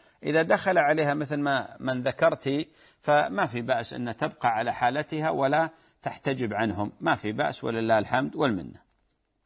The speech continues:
أمة الله من العراق تقول: "عندي ولد متزوج وله من الأولاد ثلاثة، حتى عملت له بيت واستقل لوحده، ولكن ما يرغب بالعمل،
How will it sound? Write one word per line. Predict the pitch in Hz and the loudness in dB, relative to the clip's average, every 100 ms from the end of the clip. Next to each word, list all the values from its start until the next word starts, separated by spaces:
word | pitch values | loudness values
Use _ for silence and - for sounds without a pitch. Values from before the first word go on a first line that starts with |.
| _ _ _ _ _ _ _ _ _ _ _ _ _ _ _ _ - _ _ - | _ _ _ _ _ _ _ _ _ _ _ _ _ _ _ _ -20 _ _ 0
أمة | 180 160 160 | 2 2 0
الله | 160 151 | 4 4
من | 135 | 2
العراق | 127 113 131 139 | -2 2 4 4
تقول: | - 127 123 | 0 -6 -4
"عندي | 120 127 117 | -2 -2 0
ولد | 123 117 | 0 0
متزوج | 113 107 113 113 123 123 120 | -2 -4 -4 -2 0 -2 -2
وله | 117 127 117 | 0 0 0
من | 110 | -2
الأولاد | 110 104 117 127 | 0 0 4 2
ثلاثة، | 117 113 117 127 - | 2 0 2 0 0
حتى | 117 131 _ 135 | -6 -6 _ 0
عملت | 127 117 101 117 127 - | 2 0 -4 -4 -4 -6
له | 110 104 104 | -4 -2 -2
بيت | 117 131 123 113 | 0 0 -2 -2
واستقل | 117 113 - - 120 - 120 | 0 2 0 -4 -4 0 0
لوحده، | 110 123 127 120 120 117 | 0 0 -2 -2 -4 -2
ولكن | 113 113 - | 0 -2 -2
ما | 110 139 | -2 2
يرغب | 147 127 113 | 4 4 2
بالعمل، | 110 104 113 98 | 0 2 2 2